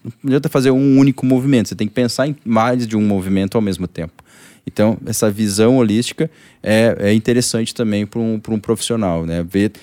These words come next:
tentar ver outros lados da situação, não somente aquele que você tá no primeiro momento.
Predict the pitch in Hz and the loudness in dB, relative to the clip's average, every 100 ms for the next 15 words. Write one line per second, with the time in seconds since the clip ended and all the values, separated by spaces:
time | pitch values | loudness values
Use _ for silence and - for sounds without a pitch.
0 | - - 110 110 107 120 120 - 131 135 | -14 -8 -2 -2 2 2 2 2 2 0
1 | 131 117 107 117 113 107 113 120 - 107 | -6 -2 0 0 0 -2 -2 -2 -4 -4
2 | - 101 104 104 120 104 104 104 - 107 | -2 -4 -4 -4 -4 -4 -4 -8 -6 -2
3 | 110 117 113 120 117 117 - 104 113 110 | 0 0 -4 -12 -10 -8 -4 -4 -4 -6
4 | 117 107 107 107 113 82 87 | -2 -2 -2 -2 -4 -8 -12